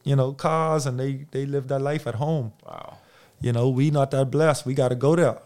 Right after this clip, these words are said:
Speaker 1: to make money out of it. So, so I see it. Um, and I don't just think that the pro, that's on one side. On another side, if you look at what, um, I see in the States with U S A Basketball or with the Federation in French, and even some of the other, the other countries I played in,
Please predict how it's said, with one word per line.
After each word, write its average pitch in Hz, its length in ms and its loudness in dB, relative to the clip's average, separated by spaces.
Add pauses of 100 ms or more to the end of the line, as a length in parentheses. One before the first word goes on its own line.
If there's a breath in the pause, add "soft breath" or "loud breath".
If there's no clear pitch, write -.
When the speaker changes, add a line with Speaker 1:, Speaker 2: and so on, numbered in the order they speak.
(260)
Speaker 1:
to 123 60 0
make 117 240 -4
money 110 260 -6
out 107 140 -4
of 110 100 -2
it. 110 40 -4
So, 131 420 2
so - 240 0
I - 160 4
see 226 320 0
it. - 200 -2 (640 loud breath)
Um, 139 320 6
and 165 140 4
I 185 80 4
don't 254 200 4
just - 260 0
think 226 260 0
that 127 260 2
the 131 60 0
pro, 170 640 6
that's - 240 2
on 156 220 6
one 151 200 6
side. 127 560 -2
On 139 120 -2
another 170 320 0
side, 131 540 0 (280)
if 131 140 -2
you 139 100 0
look 165 220 0
at 135 240 0 (640 soft breath)
what, 127 220 4
um, 117 420 2
I 123 80 -2
see 135 220 2
in 123 140 4
the 98 60 -2
States 131 440 -2
with 110 120 -8
U 123 140 6
S 120 220 2
A 117 80 0
Basketball 120 840 2
or 107 140 -4
with 104 140 -8
the 107 40 -16
Federation 120 640 0
in 104 100 -2
French, 127 420 2
and 131 200 -2
even 180 220 2
some 185 220 -2
of 175 120 0
the - 60 -2
other, 175 120 -2
the 156 160 -4
other 190 160 -2
countries 143 400 -2
I 110 80 2
played 107 320 0
in, 104 180 -6